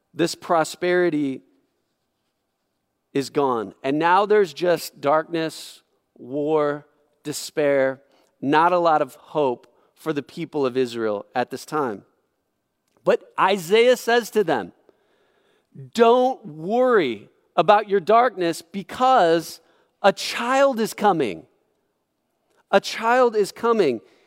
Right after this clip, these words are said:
And we can see if you, if you follow the rest of the Old Testament from the time Isaiah is writing and you keep going, things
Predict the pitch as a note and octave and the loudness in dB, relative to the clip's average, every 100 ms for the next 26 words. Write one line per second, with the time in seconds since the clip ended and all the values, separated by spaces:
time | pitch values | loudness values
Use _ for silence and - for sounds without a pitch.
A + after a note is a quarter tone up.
0 | _ _ _ _ G3 G3 G3 - _ _ | _ _ _ _ 4 4 2 -6 _ _
1 | _ _ _ _ _ _ _ _ _ - | _ _ _ _ _ _ _ _ _ -8
2 | D#3 E3+ E3 - G3+ F#3+ - F3 D#3+ E3 | -6 -2 -2 -2 -4 -4 -4 -4 -4 -4
3 | _ _ _ _ _ _ _ _ _ _ | _ _ _ _ _ _ _ _ _ _
4 | _ _ _ _ _ _ _ _ _ _ | _ _ _ _ _ _ _ _ _ _
5 | _ _ - E3 C#3 - F#3+ G3+ G3 D3+ | _ _ -18 -16 -14 0 2 4 2 0
6 | D3+ E3+ - E3+ C#3+ D#3 D3+ C#3 D#3+ D3+ | 2 2 2 -6 -6 0 0 -2 -2 -4
7 | - C3+ B2 B2 - _ _ _ _ _ | -4 -6 -4 -6 -12 _ _ _ _ _
8 | _ _ E3 C#3 C3+ - D#3+ D#3 D3 C3+ | _ _ -2 0 -2 0 0 2 0 -2
9 | C#3+ C3+ A#2 C3 C#3 C#3 C3 B2+ B2 A#2+ | 0 -2 -2 0 2 2 0 -2 -4 -8
10 | - C#3 B2 B2+ B2+ A#2+ A2 - _ _ | -8 -10 -2 0 2 0 -2 -8 _ _
11 | _ - F3+ D#3+ | _ 0 0 0